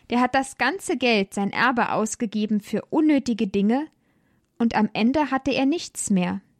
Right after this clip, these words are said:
Es war alles weg. Er konnte es sich auch nicht mehr zurückholen. Und der Vater, der könnte jetzt richtig sauer sein. Aber weil es dem Sohn ehrlich leid tut und er zurück zum Vater geht,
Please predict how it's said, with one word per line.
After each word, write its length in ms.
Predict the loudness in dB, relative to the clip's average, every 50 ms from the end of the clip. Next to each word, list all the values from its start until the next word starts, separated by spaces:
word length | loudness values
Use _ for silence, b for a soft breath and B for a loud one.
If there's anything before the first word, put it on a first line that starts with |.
| _ _ _ -10
Es 180 | -8 -4 0
war 160 | 0 0 0 0 -2
alles 500 | -2 0 0 0 -2 -4 -8 -12 -14 -10 -6
weg. 340 | -4 -4 -4 -4 -8 -16 -20 _ _ _ _ _ _ _ b b b b b b b b b b b b b b b b b b b b b _ _ _ _ _ _ _ _ _ _ -8
Er 120 | -6 -6
konnte 320 | -2 0 0 0 0 0 -4
es 100 | -4 -4
sich 240 | -4 -4 -2 -4 -4
auch 120 | -2 0
nicht 280 | 0 0 0 0 -2 -2
mehr 140 | -2 -2
zurückholen. 840 | -2 -2 -2 0 0 0 -2 -2 -2 -2 0 0 0 -2 -6 -8 -12 -16 _ _ _ _ _ _ _ _ b b b b b b b b b b b b b b b b b b _ -2
Und 160 | 0 2 2
der 100 | 0 -2
Vater, 460 | 0 0 0 2 2 0 0 -2 -2
der 160 | 0 -2 -4
könnte 360 | -2 -2 0 0 2 2 2
jetzt 440 | 0 0 0 -2 -4 -4 -4 -2 0
richtig 440 | 2 0 0 0 -2 -2 -4 -4 -2
sauer 400 | 0 0 2 2 2 2 0 -2
sein. 380 | -4 -6 -8 -8 -8 -8 -10 -12 _ _ _ _ _ _ _ _ _ _ _ _ _ _ _ _ _ _ _ _ _ _ _ _ _ _
Aber 320 | -4 -4 0 0 0 2 2
weil 160 | 2 2 2
es 140 | 0 -2 0
dem 180 | 2 2 4
Sohn 380 | 2 2 2 0 0 0 0 -2 -4
ehrlich 440 | -2 0 2 2 2 0 0 -2 -2
leid 340 | 0 2 2 2 0 -2 -4
tut 280 | -2 0 0 0 0
und 140 | 0 -2 0
er 120 | -2 -2 -4
zurück 420 | -4 -2 0 0 0 -2 -2 -4
zum 200 | -4 -2 -2 -2
Vater 480 | -2 -4 -2 -2 -2 0 0 -2 -2 -2
geht, 360 | -2 -2 -2 -2 -2 -4